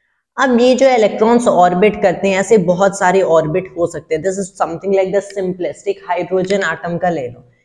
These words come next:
यहाँ पे मैंने ले लिया कि electron यहाँ पे है, एक यहाँ पे proton ले लो, here is a proton जिसके पास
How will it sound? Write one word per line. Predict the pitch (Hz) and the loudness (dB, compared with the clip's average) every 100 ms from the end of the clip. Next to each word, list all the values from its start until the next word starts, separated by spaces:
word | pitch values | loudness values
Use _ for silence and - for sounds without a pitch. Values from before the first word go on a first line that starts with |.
| _ | _
यहाँ | 208 | -2
पे | 240 254 | 0 2
मैंने | 240 233 | 2 2
ले | 233 202 | 2 2
लिया | 170 175 | 2 0
कि | 180 220 | 0 2
electron | 202 190 202 202 | 2 0 0 2
यहाँ | 202 175 170 | 2 0 -2
पे | 160 190 | -2 -2
है, | 196 202 - - _ - | -2 -4 -6 -16 _ -2
एक | 220 226 | 0 2
यहाँ | 202 180 196 | 2 2 0
पे | 196 | 2
proton | 214 185 170 160 156 151 | 0 2 -2 0 -2 -2
ले | 131 | -4
लो, | 113 - 175 | -6 -6 -2
here | 180 | 0
is | 185 | 0
a | 214 | -2
proton | 214 180 - 151 185 196 - _ _ _ _ | -2 -4 -4 -6 -6 -8 -10 _ _ _ _
जिसके | 160 165 202 | -6 -4 -2
पास | 196 196 | 2 0